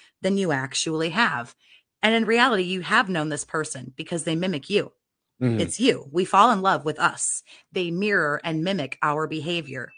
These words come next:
Speaker 1: typically.
Speaker 2: Mm-hmm.
Speaker 1: And that's what happens. But yeah, everybody gets a different version. But I found a quote a long time ago that said, "A narcissist either wants to be the hero or the victim. They are never the bad guy."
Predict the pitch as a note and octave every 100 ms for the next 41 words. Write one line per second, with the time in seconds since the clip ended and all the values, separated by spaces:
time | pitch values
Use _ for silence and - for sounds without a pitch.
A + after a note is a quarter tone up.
0 | - - C#3 C3 A2 - _ _ _ _
1 | - A#2 F#2+ F2 - F#3 E3 F#3+ E3 -
2 | D#3+ D#3+ D#3+ C#3+ C#3+ C3 D3+ D3 - -
3 | - A3+ D#3 - A#3 C#4+ A3+ G#3+ G3 -
4 | F3 E3+ C3 D3 C#3 - - - _ _
5 | - E3 D#3+ D3+ D3+ - - F#3+ A3+ A3+
6 | G3+ - F3+ D#3+ D#3+ E3 D#3+ D#3+ D3 C#3+
7 | C#3 C#3+ D3+ - D#3+ D3+ - - _ _
8 | F#3+ E3+ E3 F#3 G3 - G#3 F3 D#3+ E3
9 | D#3+ D#3 - D3+ D#3+ D3 F#3 F#3+ F#3 D#3
10 | D3+ D#3 E3 - C#3 C3+ C#3 C#3 C#3 C#3
11 | C#3 C3 B2+ - - -